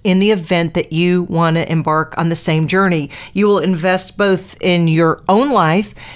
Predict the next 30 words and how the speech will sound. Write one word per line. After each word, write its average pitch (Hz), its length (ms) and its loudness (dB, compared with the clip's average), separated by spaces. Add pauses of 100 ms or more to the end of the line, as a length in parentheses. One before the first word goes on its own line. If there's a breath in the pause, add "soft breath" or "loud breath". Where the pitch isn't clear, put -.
(140)
and 180 460 0
it'll 175 260 0
help 180 300 -2
you 175 160 0
professionally. 240 880 -2
You'll 175 240 2
make 151 280 -2
money 175 320 0
doing 208 380 2
it, 240 220 2 (420 loud breath)
and 208 160 2
you'll 214 260 2
love 220 400 2
seeing 226 380 2
people 220 480 -2
reach 190 340 0
their 208 140 0
health 233 400 -2
goals. 151 320 0
That's 220 240 0
what 302 140 0
a 285 60 0
health 220 380 -2
coach 208 300 -2
does. 156 300 -2 (320 loud breath)
Health 254 400 -2
coaching 254 560 0
is 226 260 0
the 233 140 0
future. 214 580 -2